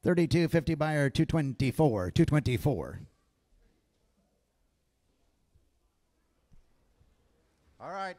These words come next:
Speaker 2: turn to lot one. Turn to lot one. Somebody wanted a bull that, uh, D N A tested, semen tested,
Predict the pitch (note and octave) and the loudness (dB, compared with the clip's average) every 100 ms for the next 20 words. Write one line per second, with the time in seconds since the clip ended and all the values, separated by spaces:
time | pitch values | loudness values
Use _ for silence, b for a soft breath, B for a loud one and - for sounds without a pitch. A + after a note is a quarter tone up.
0 | - G3+ A3+ F#3+ F#3 F#3 F3 F3 D#3+ A#2 | -12 -10 -10 -10 -8 -10 -8 -8 -8 -12
1 | E2+ E2 _ _ _ _ _ - - _ | -20 _ _ _ _ _ _ -20 -20 _
2 | _ _ _ - G3 G#3+ G3 F3+ E3+ D#3+ | _ _ _ -16 -14 -14 -14 -14 -14 -14
3 | D3 C#3+ A#2 D#2+ _ _ _ _ _ _ | -14 -16 -16 _ _ _ _ _ _ _
4 | _ _ _ _ _ _ F#3+ G3+ F#3 F3+ | _ _ _ _ _ _ -16 -12 -12 -12
5 | F#3 F3 D#3 E3+ F3+ F#3 D#3+ D3+ D3+ - | -14 -16 -12 -10 -8 -10 -14 -16 -18 -20
6 | D3+ C#3 B2+ A2+ _ _ _ _ _ _ | -18 -16 -20 _ _ _ _ _ _ _
7 | _ _ _ E3 G#3+ A3 G#3 A3 G3 E3+ | _ _ _ -18 -14 -12 -12 -14 -12 -14
8 | D#3 F3 F3+ F3+ _ _ _ _ _ _ | -14 -18 -20 _ _ _ _ _ _ _
9 | _ _ _ _ _ - - B3 A3+ F3+ | _ _ _ _ _ -20 -14 -12 -12 -14
10 | D3 D#3+ D#3 - F#3 | -10 -10 -10 -12 -18